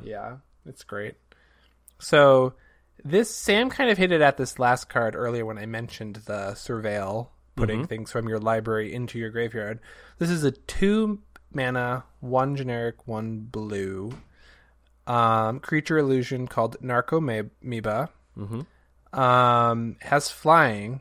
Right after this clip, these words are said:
Speaker 1: It's a one one, but it also has this cool ability. When Narcomoeba is put into your graveyard from the library,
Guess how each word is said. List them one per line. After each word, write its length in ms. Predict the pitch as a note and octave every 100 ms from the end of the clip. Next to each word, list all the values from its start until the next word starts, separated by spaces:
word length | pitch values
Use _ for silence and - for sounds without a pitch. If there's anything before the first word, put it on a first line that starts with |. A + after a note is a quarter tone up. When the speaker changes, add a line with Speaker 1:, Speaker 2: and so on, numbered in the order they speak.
| -
Speaker 1:
It's 80 | -
a 60 | D3
one 280 | B2 D3 C3+
one, 200 | F#2+ A2
but 100 | B2+
it 40 | C3+
also 220 | C3+ C#3+
has 120 | C3
this 160 | B2+ -
cool 180 | C3+ A#2+
ability. 480 | A#2+ B2 F2+ F#2 - - - - _
When 240 | C3+ C3+
Narcomoeba 480 | C3+ D3 E3 D#3 D3+
is 120 | C#3
put 200 | - D3+
into 260 | C#3+ C#3 C3
your 100 | B2+
graveyard 360 | B2+ A#2+ B2 A#2
from 100 | A#2
the 80 |
library, 580 | G2 G#2+ C#3 B2 G2 F#2+